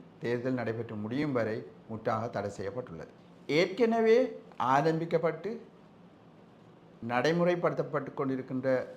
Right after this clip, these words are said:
செயற்பாடுகளாயின் அல்லது செயற்திட்டங்களாயின் அவற்றை உரிய அதிகாரிகளின் பங்கேற்புடன்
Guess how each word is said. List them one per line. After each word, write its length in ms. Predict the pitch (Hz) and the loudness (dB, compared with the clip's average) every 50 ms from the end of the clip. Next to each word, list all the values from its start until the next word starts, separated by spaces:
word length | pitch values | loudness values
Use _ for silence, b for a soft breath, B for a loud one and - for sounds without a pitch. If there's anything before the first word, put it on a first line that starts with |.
| - - | -16 -10
செயற்பாடுகளாயின் 920 | - 120 110 113 110 - 117 110 110 107 101 101 101 104 104 107 113 127 156 156 - - - - - - - - - 101 | -6 -4 -4 -2 0 0 0 0 0 -2 -4 -2 0 0 0 0 -2 -6 -8 -10 -12 -20 -20 -20 -20 -18 -10 -6 -6 -4
அல்லது 340 | 104 104 113 113 107 123 147 160 - - - - - - | -2 -2 -2 -2 -2 -4 -6 -6 -8 -14 -20 -20 -12 -8
செயற்திட்டங்களாயின் 920 | 113 107 117 - - 107 - - 101 101 98 104 113 120 107 90 92 104 110 - - B B B B B - - 110 | -8 -8 -8 -8 -10 -10 -10 -8 -8 -6 -4 -4 -4 -4 -4 -6 -8 -10 -12 -16 -18 B B B B B -10 -8 -4
அவற்றை 340 | 110 120 123 123 135 131 143 151 - - - - 113 | -2 -2 -2 -2 -2 -4 -4 -4 -6 -10 -10 -8 -6
உரிய 240 | 120 123 135 160 165 156 135 110 | -4 -4 0 2 4 4 4 4
அதிகாரிகளின் 720 | 110 107 120 120 123 117 117 113 113 113 110 110 110 107 - | 2 0 -2 -2 -2 0 0 0 -2 -4 -6 -6 -6 -6 -6
பங்கேற்புடன் 640 | 101 101 - 110 110 110 107 - 117 90 85 80 | -6 -6 -6 -6 -6 -6 -6 -6 -8 -10 -10 -10